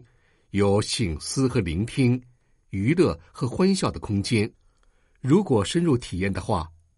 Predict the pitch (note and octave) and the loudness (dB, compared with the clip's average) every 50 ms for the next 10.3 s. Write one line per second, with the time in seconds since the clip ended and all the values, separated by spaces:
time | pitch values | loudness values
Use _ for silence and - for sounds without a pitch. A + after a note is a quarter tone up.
0 | _ _ _ _ _ - G#2 G2+ - A#2+ A#2 - B2+ G#2 F#2 - A2+ F2+ D2 - | _ _ _ _ _ 0 0 0 0 -2 -4 -2 -2 -4 0 0 -2 -2 -2 -6
1 | _ _ _ _ _ _ _ _ A2+ G#2+ - - C3 B2+ G2 - - _ _ _ | _ _ _ _ _ _ _ _ -2 -2 0 0 0 0 0 -2 -6 _ _ _
2 | - - A#2+ G2 - - - F3+ C3+ B2 F#2 F#2 F#2+ - - G2+ - - F3 F3+ | -6 -2 -2 -2 -2 2 2 2 2 4 0 -2 -2 -2 -2 -2 0 0 2 2
3 | F#3+ G3+ C#3+ D#2+ D2 F#2 E2 C#2+ - - F#2+ F2+ G2+ - _ _ _ _ _ _ | 0 0 -2 -2 -4 -4 -8 -6 -4 -2 -2 -2 -2 -4 _ _ _ _ _ _
4 | _ _ _ _ _ _ _ - G2+ G2+ G2+ - A2 G#2+ F#2 F2+ F2 F2+ G2 G2+ | _ _ _ _ _ _ _ -2 0 0 0 0 -2 0 0 0 0 0 0 0
5 | G2 E2+ D2 C#2 - - B2+ A#2+ A#2+ A#2+ - - - - - D#3+ D3 - C3+ B2 | 0 -2 -4 -8 -2 0 0 0 0 0 -4 -14 -20 -4 -2 -2 2 2 0 2
6 | - E3+ D3+ - - A#2+ A2+ A2+ A#2 A#2+ - F3+ D3+ E3 E3+ E3 - - F#2+ D#2 | 2 -2 -2 0 0 0 2 0 0 0 -2 -2 0 0 0 0 -2 -4 -4 -4
7 | D2 D2+ - G#2 F2 D#2+ - - _ _ _ _ _ _ _ _ - - G3+ F3 | -6 -4 -4 -4 -4 -4 -8 -16 _ _ _ _ _ _ _ _ -6 -4 -2 0
8 | F#3+ G3+ - - B2 E2 D#2+ E2 D3+ A2 E2 E2 - _ _ _ _ _ - - | 0 -2 -2 -2 -2 -2 -2 -2 -2 -2 -2 -4 -10 _ _ _ _ _ -6 -4
9 | C3 B2 - G3+ G3 F3+ E3 G#2+ F#2 G#2 C3 C#3+ - - C3 F2+ D2 - - - | -4 2 2 4 4 4 4 2 2 0 0 0 0 -2 -2 -2 -2 -4 -6 -6
10 | - B2+ A#2+ A#2 A#2 | 0 2 2 2 2